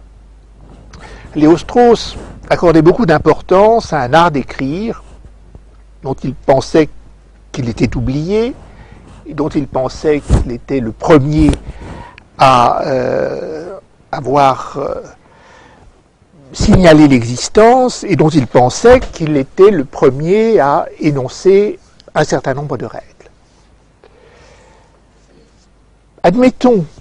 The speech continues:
que Léo-Strauss ait raison, je soutiens que sa proposition a une réciproque. L'art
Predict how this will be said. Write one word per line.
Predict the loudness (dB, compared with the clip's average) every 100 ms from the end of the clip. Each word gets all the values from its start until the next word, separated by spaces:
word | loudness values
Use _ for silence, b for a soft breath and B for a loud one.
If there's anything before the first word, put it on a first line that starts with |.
| -20 -20 -20 -8
que | -2
Léo-Strauss | 0 0 2 4 4 2
ait | -4 -4
raison, | -6 -6 -6 -6 -8 -10 _ _ _ _ _ _ _ _ _ _ _ _ _ _ -12
je | -10
soutiens | -8 -8 -2 0 0 -2
que | -4 0 0 0 -4 -12 _ _ _ _ -20 -20
sa | -12 -6 -6
proposition | -6 -6 -4 -6 -10 -8 -4 -4 -4 -8 _ _ _ _ _ _ _ _
a | -2 0
une | 0
réciproque. | -6 -8 -10 -10 -10 -18 -20 _ _ _ _ _ _ _ _ _ _ _ _ _ _ _ _ _ _ _ _ _ _ _ _ _ _ _ _ _ _ _ _ _ 2
L'art | 4 6 4